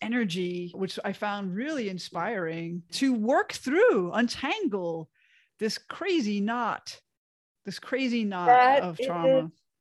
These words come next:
Speaker 2: Thank you for noticing that, I'll say. I have had, oh, it makes me cry. I have had a really strong determination to heal.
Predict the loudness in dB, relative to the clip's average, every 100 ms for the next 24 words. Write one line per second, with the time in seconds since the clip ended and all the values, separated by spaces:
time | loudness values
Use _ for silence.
0 | _ -18 -6 2 2 0 -4 -6 -4 -2
1 | 2 0 0 -4 -6 -6 -4 -6 -6 -8
2 | -10 _ _ -6 -6 -8 -10 -10 -8 -10
3 | -12 _ _ _ _ _ 0 4 4 4
4 | 0 -4 -4 -2 -2 -4 -6 -6 -8 -10
5 | -12 -12 -10 -10 -8 -8 -12 _ _ _
6 | _ _ -2 0 0 0 -4 -2 -2 -2
7 | -2 -4 -6 -4 4 6 6 4 2 -6
8 | -10 -14 -14 -10 -2 2 2 0 -2 -4
9 | -4 -4 -6 -6 -4 -4 -6 -8 -10 -10
10 | -12 -14 -10 -4 -4 -4 -10